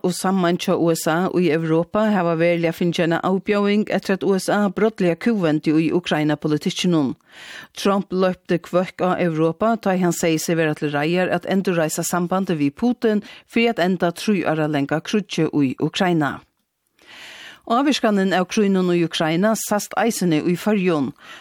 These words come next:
Og í tvey túsund og tveyogtjúgu búðu tólv ukrainar í Føroyum, nú er dei tvey hundrað og tjúgu. Av teimum eru fimm og hálvtrýss børn yngri enn átjan ár.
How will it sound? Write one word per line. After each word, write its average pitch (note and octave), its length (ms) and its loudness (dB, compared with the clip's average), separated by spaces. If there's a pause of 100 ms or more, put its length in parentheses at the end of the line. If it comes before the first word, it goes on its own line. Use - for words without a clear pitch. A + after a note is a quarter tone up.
(140)
Og G#3 160 4
í A3 80 2
tvey G#3 240 0
túsund F#3+ 240 -2
og - 80 -8
tveyogtjúgu F#3 800 0
búðu F3+ 260 2
tólv F3+ 400 -2
ukrainar F3 480 0
í E3 80 0
Føroyum, F#3+ 540 0 (100)
nú F#3+ 240 0
er F#3 160 2
dei G#3 160 0
tvey E3 240 0
hundrað D3+ 380 0
og E3+ 100 -2
tjúgu. G3+ 360 2 (680)
Av A#3+ 320 0
teimum G#3 400 2
eru F3+ 240 2
fimm A#3 300 2
og F3 80 4
hálvtrýss D#3 420 -4
børn A3 380 0 (100)
yngri E3+ 320 0
enn E3+ 160 0
átjan E3 480 0
ár. E3+ 300 0